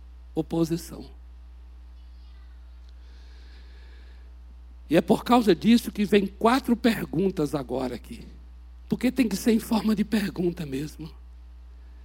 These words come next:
Sabe aquela pergunta como quem diz assim, "Meu filho, minha filha, preste atenção." Mas esse Deus agora aqui foi nordestino, né?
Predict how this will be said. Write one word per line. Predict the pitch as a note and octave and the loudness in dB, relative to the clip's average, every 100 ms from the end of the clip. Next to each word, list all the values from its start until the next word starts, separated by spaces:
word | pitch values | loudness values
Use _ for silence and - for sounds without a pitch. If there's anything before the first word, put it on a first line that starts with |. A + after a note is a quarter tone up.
| - - - - | -20 -20 -20 -12
Sabe | - C4+ G#3+ | -2 0 2
aquela | G#3+ G3 | 2 0
pergunta | - F#3+ E3 G3+ G#3 F#3+ | 2 0 2 0 2 2
como | F#3+ F3+ | 0 -2
quem | F#3 F#3+ | -2 -2
diz | E3+ | -2
assim, | F#3 G3 F#3+ - - - - - - | -4 -4 -6 -8 -20 -20 -20 -20 -12
"Meu | A#3+ C4 | -2 -2
filho, | - - A3 A3+ A#3 A3+ F3+ C#3+ C#3 - - - | -2 -4 2 4 4 2 0 -4 -8 -14 -20 -2
minha | B3+ B3+ | 2 2
filha, | - - F#3+ G3+ G#3 G3+ G3 - - - - - - - - | 0 -8 -4 -2 -2 -2 -4 -8 -20 -20 -20 -20 -20 -10 -2
preste | C#4 C4 | 0 0
atenção." | A3+ F#3+ D#3+ - C#3 D3 D3+ F3 F3 - - - - - - - - - - - - - - - - - - - - - - - - - | -2 -2 -6 -8 -8 -6 -6 -6 -10 -18 -20 -20 -20 -20 -20 -20 -20 -20 -20 -20 -20 -20 -20 -20 -20 -20 -20 -20 -20 -20 -20 -20 -20 -10
Mas | - F#3+ | -6 -4
esse | F#3 | -4
Deus | F3 F3 | -2 -2
agora | D#3+ D3+ F3 | 0 -2 -2
aqui | E3+ G3 | -4 -2
foi | A#3 | 0
nordestino, | A3+ A3+ F#3 - - D#3+ D#3+ | 2 0 -2 -8 -8 -4 -2
né? | D#3 | -4